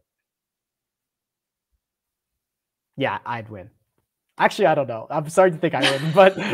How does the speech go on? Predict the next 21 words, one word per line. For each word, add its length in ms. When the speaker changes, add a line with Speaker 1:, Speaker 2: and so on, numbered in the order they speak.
Speaker 1:
uh, 420
uh, 120
the 160
nerves 380
would 140
definitely 380
be, 260
be 120
scary, 480
but 220
I, 240
I, 300
I'd 180
win. 240
I'd 140
win. 220
I 100
need 180
a 40
good 180
caddy. 360